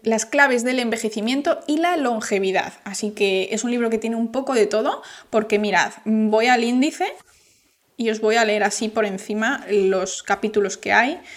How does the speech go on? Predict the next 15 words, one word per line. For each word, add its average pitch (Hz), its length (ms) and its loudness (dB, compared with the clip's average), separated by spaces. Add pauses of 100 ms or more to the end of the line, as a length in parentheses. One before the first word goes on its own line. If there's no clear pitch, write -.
(1040)
Primera 269 380 4
parte, 190 340 6
que 196 100 2
va 190 120 0
un 202 100 -2
poco 214 300 0
sobre 208 260 -2
el 190 160 -2
tiempo, 254 800 0
el 240 120 -2
tiempo 220 260 0
de 208 60 4
la 196 120 4
vida, 226 320 2
física, 214 1120 0